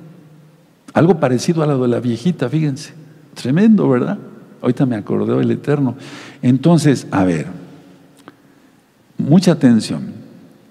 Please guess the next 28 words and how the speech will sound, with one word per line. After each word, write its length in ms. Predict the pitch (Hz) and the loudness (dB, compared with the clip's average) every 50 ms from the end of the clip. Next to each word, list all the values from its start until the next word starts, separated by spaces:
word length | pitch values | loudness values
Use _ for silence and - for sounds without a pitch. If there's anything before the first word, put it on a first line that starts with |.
| _ _ _ _ _ _ _ _ _ _ _ - - _ _ - - _ _ _ - | _ _ _ _ _ _ _ _ _ _ _ -20 -20 _ _ -20 -20 _ _ _ -4
Apliquémoslo, 1160 | 120 123 117 - - 139 131 127 127 - - 175 180 180 190 196 190 - - 196 220 240 233 - | -2 -2 -2 0 2 2 2 2 2 4 4 4 6 6 4 4 2 2 0 2 2 2 2 2
esto 300 | - 143 139 - - 151 | 0 0 0 0 -4 -4
de 100 | 131 120 | -4 -2
lo 100 | 113 113 | -2 -2
de 80 | 113 110 | 0 0
la 80 | 104 | 0
viejita 540 | 104 104 101 98 - 117 120 123 117 - 165 | -2 -2 -4 -4 0 0 0 0 0 -2 -2
o 40 | 156 | 0
lo 220 | 135 110 104 101 | 0 0 0 -2
que 80 | - 104 | -4 -4
te 160 | 95 107 101 | -4 -4 -6
puse 340 | - - 117 113 - - 101 | -4 -6 -6 -6 -4 -4 -2
de, 280 | 98 101 101 98 98 - | -2 -2 -2 -4 -6 -6
de 180 | - 104 101 | -6 -6 -6
los 300 | 104 101 101 101 - - | -4 -6 -6 -6 -8 -6
teléfonos 400 | - 104 110 110 - 113 98 98 | -4 -4 -4 -2 -2 -4 -4 -2
de 80 | 120 104 | -2 -2
México, 420 | 110 113 104 131 127 - 160 156 - - - - - - | -2 -2 -2 -4 -4 -4 -6 -6 -6 -12 -20 -18 -8 -6
apliquémonos 920 | - 110 - - 123 117 120 147 156 165 175 185 190 202 202 196 - - - - - | -4 -4 0 0 0 2 4 4 4 4 4 6 4 4 2 2 -2 -14 -16 -12 -6
a 100 | - 110 | -4 -2
nuestras 640 | 107 107 107 101 - - - 107 92 101 92 98 101 | -2 0 -2 -4 -4 -6 -10 -8 -8 -8 -8 -6 -6
vidas. 800 | 113 117 110 92 85 80 - - - - - - - - - _ _ _ _ _ _ _ _ _ _ _ _ _ _ _ _ _ _ | -4 -4 -4 -6 -8 -12 -14 -16 -16 -18 -18 -20 -20 -20 -20 _ _ _ _ _ _ _ _ _ _ _ _ _ _ _ _ _ _
Tú 400 | - 196 233 269 277 277 269 254 - | 2 4 6 6 6 6 4 2 2
tienes 380 | - 190 190 185 180 156 - | 0 2 2 2 2 0 0
un 160 | - 180 175 147 | 0 0 0 2
tesoro 520 | - 135 120 110 - 147 143 135 123 107 | 2 0 -2 0 -2 -2 -2 0 0 0
ahí 280 | 107 110 110 120 123 120 | 0 2 2 2 2 2
escondido. 540 | 110 - - 90 90 87 85 87 85 78 | 0 -2 -6 -8 -6 -4 -4 -4 -6 -6